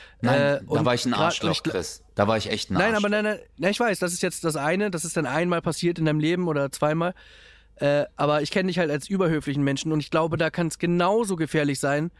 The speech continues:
Speaker 2: weil du immer sagst, „Kein Problem, kein Problem, ja, alles
Speaker 1: Absolut.
Speaker 2: gut, ja, kriegen wir schon hin.“
Speaker 1: Stimmt.
Speaker 2: Und das ist aber genauso gefährlich, dass
Speaker 1: Mhm.
Speaker 2: du, du nimmst, du nimmst die Probleme anderer, die andere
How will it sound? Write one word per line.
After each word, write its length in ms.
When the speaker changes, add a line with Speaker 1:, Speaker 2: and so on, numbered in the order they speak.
Speaker 2:
weil 100
du 80
immer 200
sagst, 280
„Kein 180
Problem, 500
kein 260
Problem, 440
ja, 220
alles 200
Speaker 1:
Absolut. 160
Speaker 2:
gut, 100
ja, 120
kriegen 220
wir 60
schon 160
hin.“ 220
Speaker 1:
Stimmt. 380
Speaker 2:
Und 120
das 120
ist 80
aber 100
genauso 460
gefährlich, 560
dass 280
Speaker 1:
Mhm. 60
Speaker 2:
du, 20
du 60
nimmst, 280
du 100
nimmst 220
die 80
Probleme 480
anderer, 460
die 100
andere 560